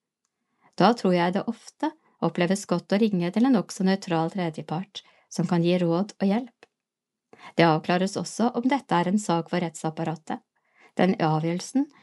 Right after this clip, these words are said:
må alltid ligge hos den utsatte, men om man ønsker at vi skal følge til politistasjonen for eksempel,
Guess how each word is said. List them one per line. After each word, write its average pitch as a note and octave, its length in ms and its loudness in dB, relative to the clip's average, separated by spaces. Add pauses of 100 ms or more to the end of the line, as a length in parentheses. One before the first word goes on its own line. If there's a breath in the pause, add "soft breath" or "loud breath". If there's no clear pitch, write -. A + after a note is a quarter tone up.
(120 soft breath)
må - 80 4
alltid E3+ 380 2
ligge G#3+ 320 0
hos F#3 180 -4
den A#3 120 2
utsatte, G#3+ 520 -6 (560 soft breath)
men E3+ 160 4
om E3+ 80 2
man F3 160 0
ønsker F#3+ 540 -2 (340 loud breath)
at - 120 0
vi E3+ 120 4
skal F#3+ 200 -2
følge E3 360 0
til E3+ 120 -4
politistasjonen E3+ 920 -2
for F3+ 120 -2
eksempel, F#3+ 400 -2